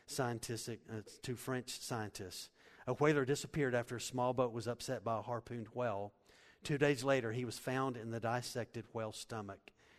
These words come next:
And except for a two-week period of shock and permanent bleaching of his skin from the gastric juices, the man lived a normal life thereafter. So it's happened. And I don't even think we need that to believe that it happened,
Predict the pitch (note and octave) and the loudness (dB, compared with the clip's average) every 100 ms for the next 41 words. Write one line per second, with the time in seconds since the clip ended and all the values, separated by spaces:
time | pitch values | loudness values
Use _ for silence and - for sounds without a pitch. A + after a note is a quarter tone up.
0 | - A#2 A2+ - C#3 - A#2+ - D3 D#3 | -8 -4 0 2 2 2 -2 0 2 2
1 | D#3 - - - C#3+ - D3 C#3+ C3 B2 | 2 -6 -6 0 0 2 4 6 4 0
2 | - C3 C3+ C#3+ C3+ - C3 C3 C#3 G#2 | 2 6 6 4 0 -2 -2 0 -2 -2
3 | B2 B2+ B2+ C3 B2+ C3 - B2 A#2 A2 | -2 0 -2 -4 -2 -4 -4 -4 -4 -6
4 | A#2+ G#2+ G#2 A#2 A2 - F2+ G2 G#2 - | -6 -4 0 0 -2 -8 -14 -14 -14 -14
5 | G#2 - - - - _ - A2 A2 A2+ | -16 -16 -20 -20 -20 _ -6 -2 -2 0
6 | A2 G2+ G2 - A2 G2+ G2+ G2+ G2+ F#2 | -2 -2 -6 -10 -8 -6 -6 -6 -4 -4
7 | F#2 F#2+ - _ _ _ _ _ - F#2 | -6 -10 -18 _ _ _ _ _ -8 -6
8 | F2 F2 - F2 F2 _ _ _ _ _ | -6 -8 -14 -18 -18 _ _ _ _ _
9 | _ _ _ _ _ _ _ _ _ _ | _ _ _ _ _ _ _ _ _ _
10 | - A2 G#2 F#2+ - - A#2 C3+ A#2 E2+ | -6 -4 -4 -8 -14 -12 -4 -2 -2 -6
11 | E2 - - _ _ _ _ _ _ _ | -18 -20 -20 _ _ _ _ _ _ _
12 | _ - - - C3 D3 A2+ G#2 C3 A#2+ | _ -20 -10 2 6 6 4 0 -4 -2
13 | A2+ A#2 A2 A2 G#2 - G2 G2+ F#2+ F#2+ | -2 0 0 0 -2 -8 -6 -6 -6 -10
14 | F2 F#2 F2+ - F#2+ | -8 -8 -8 -12 -20